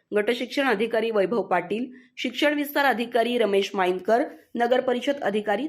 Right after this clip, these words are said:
तसंच विविध मान्यवर उपस्थित होते. सन दोन हजार चोवीस पंचवीस मध्ये बेरडवाडा वरगाव इथं तेरा गटांमध्ये विभागलेले एकशे पंधरा नवसाक्षरांना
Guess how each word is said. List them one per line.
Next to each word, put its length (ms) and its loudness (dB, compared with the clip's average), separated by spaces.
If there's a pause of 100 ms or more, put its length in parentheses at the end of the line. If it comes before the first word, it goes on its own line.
तसंच 300 -4
विविध 240 -6
मान्यवर 460 0
उपस्थित 420 -4
होते. 420 -4 (500)
सन 200 4
दोन 160 2
हजार 220 0
चोवीस 420 0
पंचवीस 380 -2
मध्ये 340 2 (280)
बेरडवाडा 680 4
वरगाव 540 2
इथं 320 -4
तेरा 400 2
गटांमध्ये 480 0
विभागलेले 920 -2
एकशे 300 2
पंधरा 440 0
नवसाक्षरांना 880 2